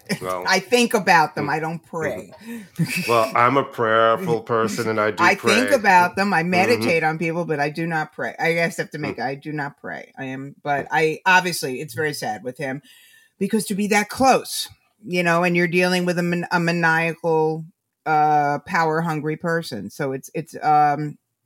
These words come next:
Speaker 1: it's, yeah, it's just a sad situation, but I'm glad one good thing has come out of it, you know?
Speaker 2: One good thing has come out of it.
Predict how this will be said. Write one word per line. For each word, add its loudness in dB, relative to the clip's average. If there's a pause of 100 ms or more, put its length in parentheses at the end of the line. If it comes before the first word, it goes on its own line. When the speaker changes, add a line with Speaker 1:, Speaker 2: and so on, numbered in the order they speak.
(360)
Speaker 1:
it's, -12
yeah, -4
it's -10
just -14
a -12
sad -10
situation, -12
but -8
I'm -6
glad 0
one 4
good -2
thing 0
has -4
come -8
out -10
of -18
it, -20 (140)
you -6
know? -4
Speaker 2:
One 8
good 4
thing 0
has -4
come -4
out -6
of -14
it. -16